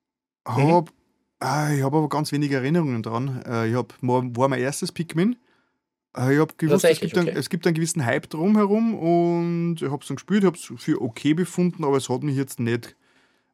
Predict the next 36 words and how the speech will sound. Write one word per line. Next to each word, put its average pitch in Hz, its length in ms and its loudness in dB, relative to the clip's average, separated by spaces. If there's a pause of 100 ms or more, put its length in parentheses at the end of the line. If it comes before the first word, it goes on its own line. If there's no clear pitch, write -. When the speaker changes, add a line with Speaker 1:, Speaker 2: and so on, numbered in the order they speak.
Speaker 2:
unglaublich 143 880 4
weggeblasen. 107 680 -6
Es 107 100 -4
war 143 100 4
ganz 139 200 -2
nett, 170 460 0 (320)
es 120 140 -14
war 135 100 -2
ganz, 127 280 -6
ganz 123 280 -8
nett 123 200 -6
zum - 220 -10
Durchspielen, 160 680 0
li-, 139 220 -4
äh, 117 300 -2
gute 123 220 0
Idee, 139 480 -2 (380)
aber 120 140 0
es 123 80 0
ist 131 100 -4
jetzt 135 200 -2
nichts, 135 240 -4
wo 127 100 0
ich 127 60 2
jetzt 127 160 -4
irgendwie 117 460 -2
zurückdenke 120 460 -8
und 113 100 -6
denke 117 140 -6
mir, - 80 -6
„Oh 156 120 0
mein 131 160 -2
Gott, 120 300 -4 (140)
eines 117 340 -6
der 117 300 -6 (180)
Spiele, 143 520 -2